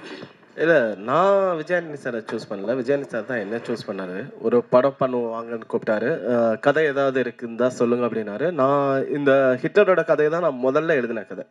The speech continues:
நான் படமா பண்ணணும்னு நினைச்சது அது. ஆனா, அதை விட்டுட்டு அதுக்கப்புறம் நான் படைவீரன், படைவீரன் பண்ணேன். So, இந்த கதை சாருக்கு சரியா இருக்கும்னு நான் நம்பினேன்.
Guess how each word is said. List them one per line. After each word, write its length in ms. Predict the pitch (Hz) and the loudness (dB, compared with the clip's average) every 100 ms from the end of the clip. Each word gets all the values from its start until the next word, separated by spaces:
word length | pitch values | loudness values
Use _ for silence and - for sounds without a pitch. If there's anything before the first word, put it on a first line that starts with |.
| _ | _
நான் 220 | 123 117 | -4 0
படமா 260 | 127 135 131 127 | 2 2 2 0
பண்ணணும்னு 360 | 123 113 107 | 0 -4 -10
நினைச்சது 360 | 107 107 127 185 - - - - - - _ - | -10 -2 -2 -2 -12 -20 -20 -20 -20 -20 _ 2
அது. 260 | 135 147 | 4 6
ஆனா, 260 | 135 175 190 | 4 4 4
அதை 140 | 180 | 2
விட்டுட்டு 280 | 170 180 190 | 0 2 4
அதுக்கப்புறம் 360 | 185 156 160 165 | 4 2 -4 0
நான் 120 | 135 | 4
படைவீரன், 400 | 139 1077 1077 1077 - - _ _ _ _ _ - | 6 8 6 4 -4 -20 _ _ _ _ _ -8
படைவீரன் 400 | - 135 139 120 110 | 0 2 2 -2 -6
பண்ணேன். 240 | 95 107 _ _ _ | -12 -14 _ _ _
So, 320 | - 180 175 | 0 4 4
இந்த 280 | 175 170 190 | 2 0 0
கதை 260 | 180 190 202 | 2 0 0
சாருக்கு 240 | 185 180 175 | 0 0 -2
சரியா 340 | 165 165 185 | -4 2 2
இருக்கும்னு 360 | 170 180 175 135 | 2 -2 -4 -4
நான் 120 | 117 | -4
நம்பினேன். 240 | 110 131 | -6 -8